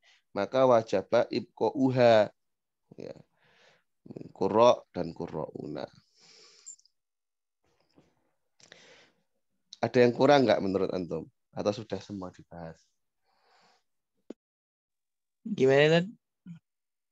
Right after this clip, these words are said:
Speaker 1: Pembahasannya sudah komplit belum? Atau ada yang belum dibahas?
Speaker 2: Eh, kalau dia disamakan dengan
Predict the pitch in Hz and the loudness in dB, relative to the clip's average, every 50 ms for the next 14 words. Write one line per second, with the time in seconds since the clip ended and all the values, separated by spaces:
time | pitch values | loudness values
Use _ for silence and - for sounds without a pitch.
0 | _ _ _ _ _ _ _ _ - 113 113 113 110 107 110 110 - 120 107 120 | _ _ _ _ _ _ _ _ -12 -10 -6 -2 0 0 0 0 -2 -2 -2 -2
1 | 143 151 - 131 113 107 110 - 113 113 113 107 131 135 139 131 _ - 80 78 | -4 -6 -6 -8 -8 -8 -6 -6 -6 -6 -6 -4 -6 -6 -6 -8 _ -16 -18 -18
2 | - - _ _ _ - - - - - - - _ - 135 - - 120 113 117 | -18 -20 _ _ _ -20 -20 -20 -20 -20 -20 -10 _ -6 -4 -2 0 0 0 0
3 | - 117 104 - 113 110 107 104 - 107 104 101 95 95 87 82 85 - - _ | 0 -2 -2 -4 -4 -6 -6 -6 -8 -10 -8 -8 -8 -8 -8 -10 -12 -16 -20 _
4 | _ _ _ _ _ - - _ _ _ _ _ _ _ _ _ _ _ _ _ | _ _ _ _ _ -20 -20 _ _ _ _ _ _ _ _ _ _ _ _ _
5 | _ - 135 135 131 123 113 - - - - 143 135 131 135 139 139 135 135 139 | _ 2 4 4 4 4 2 0 -4 -4 -2 0 2 4 4 2 2 2 0 0
6 | 139 139 135 135 135 135 135 135 - 135 127 131 135 131 127 117 - 139 135 131 | 2 2 2 2 0 -4 -6 -6 -6 -6 -4 -4 -4 -4 -4 -4 -4 -4 -4 -2
7 | 135 131 131 131 131 131 131 | -4 -4 -4 -4 -4 -6 -6